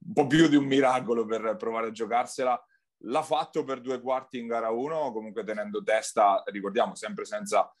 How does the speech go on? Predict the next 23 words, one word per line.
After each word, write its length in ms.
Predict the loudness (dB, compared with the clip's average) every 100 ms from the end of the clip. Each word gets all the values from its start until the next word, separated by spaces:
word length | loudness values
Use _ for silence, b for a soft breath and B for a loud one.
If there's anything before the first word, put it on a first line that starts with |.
| _
Bedetti 440 | 2 4 4 2
e 40 | 0
Giannini, 460 | 2 2 2 2
la 120 | 2 0
squadra 280 | 2 2
di 60 | 2
coach 200 | -2 -2
Gabrielli, 600 | -2 0 0 0 0 -4
quindi 300 | -4 -4 -4
veramente 640 | -4 -6 -4 -2 0 -2 -4 _ _ _
complicatissimo 1120 | -2 0 2 2 2 2 2 2 0 -2 0 -2
pensare 400 | -4 -2 -2 0
di 80 |
poter 260 | -2 -4 -6
fare 280 | -2 0 0
di 100 | -2
più. 260 | -4 -4 -2
Per 160 | -4
due 160 | -2 -2
quarti 300 | 0 -2 -2
l'ha 120 | -4
fatto 520 | -2 -4 -4 -8 -10
in, 180 | -10 -14